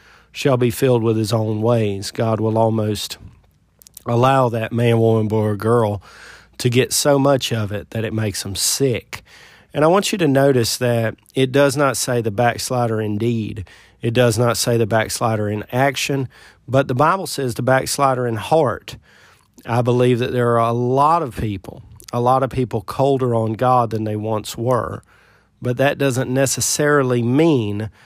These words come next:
that they're backslidden. To backslide, you actually leave the things of God and you go contrary to the way of God and you live your own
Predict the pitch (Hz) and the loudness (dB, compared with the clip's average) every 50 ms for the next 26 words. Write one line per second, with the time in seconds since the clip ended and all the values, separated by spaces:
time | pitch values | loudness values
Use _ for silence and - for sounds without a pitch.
0 | - _ _ _ _ - 120 123 131 117 - 117 120 113 107 117 113 107 - - | -20 _ _ _ _ -4 0 0 0 0 0 -2 -4 -2 0 0 -2 -2 -2 -4
1 | - - - 147 156 147 127 98 - 101 92 - - - - - - - _ _ | -4 -2 2 4 4 4 4 2 -2 -8 -10 -12 -14 -18 -20 -20 -20 -20 _ _
2 | - - - - - - 123 117 113 120 143 160 185 196 196 - - - 135 123 | -20 -20 -20 -20 -8 -6 -6 -2 2 2 2 2 2 0 -4 -8 -8 -4 -4 -4
3 | 110 104 101 98 104 101 107 113 127 131 131 123 - - - 127 123 120 120 113 | -2 -2 -4 -4 -6 -4 -2 0 2 2 2 2 -2 -4 -6 -2 -2 0 0 0
4 | 113 120 131 143 156 160 156 147 135 110 107 127 120 110 - 135 127 120 117 - | -2 0 0 0 2 2 2 0 0 0 0 -2 -2 -2 -2 -2 -2 -2 -2 -4
5 | - 110 98 110 127 127 127 120 110 107 107 - - 110 117 117 120 120 113 110 | -6 -6 -4 0 2 2 2 2 0 -2 -6 -8 -6 -4 -2 -2 0 -2 0 0
6 | 127 113 110 107 - - - - 165 180 190 196 196 - - - 131 120 110 104 | 0 -2 -2 -4 -8 -10 -2 0 2 2 2 0 -2 -4 -4 -2 -2 -2 -2 -2
7 | 107 104 - - 113 104 101 113 110 110 104 101 101 107 107 104 95 98 98 95 | -4 -6 -8 -8 -8 -4 -4 -2 -2 -2 -4 -6 -6 -8 -6 -6 -6 -8 -10 -12
8 | 87 - - - - - - _ _ - 113 117 120 117 117 120 117 123 135 160 | -14 -18 -20 -20 -20 -20 -20 _ _ -4 -2 0 0 2 0 0 0 2 4 4
9 | 165 156 139 127 107 101 107 113 113 113 - 117 120 120 113 113 113 113 107 90 | 6 6 6 4 0 -2 -2 -2 -2 -2 -2 -2 0 0 0 0 -2 -2 -4 -6